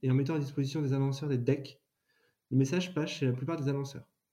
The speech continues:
Il va falloir être prêt pour mars deux mille vingt-quatre. Notons également que le calendrier s'intercale parfaitement avec la fin des cookies tiers dans Google Chrome, laquelle sera effective le trente et un décembre deux mille vingt-quatre.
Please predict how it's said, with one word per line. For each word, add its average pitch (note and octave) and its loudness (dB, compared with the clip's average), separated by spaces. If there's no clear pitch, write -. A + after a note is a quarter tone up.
Il C3+ 2
va C3 6
falloir C3+ 4
être B2+ 0
prêt G3 0
pour C#3+ -2
mars D#3 -2
deux D3 0
mille C#3+ 0
vingt-quatre. B2 -4
Notons C3 4
également D3+ 4
que G3 0
le C#3 2
calendrier C#3+ 0
s'intercale D#3 -4
parfaitement E3 -4
avec C3 -4
la C3+ 0
fin C#3+ -4
des D3+ -2
cookies B2+ -6
tiers D#3 -4
dans C3 0
Google C3+ 0
Chrome, E3+ -4
laquelle B2 2
sera C#3 0
effective B2 0
le C#3+ 0
trente C#3+ -4
et D#3 0
un D3+ 2
décembre D3 0
deux C#3+ 0
mille C#3+ -2
vingt-quatre. C3+ -6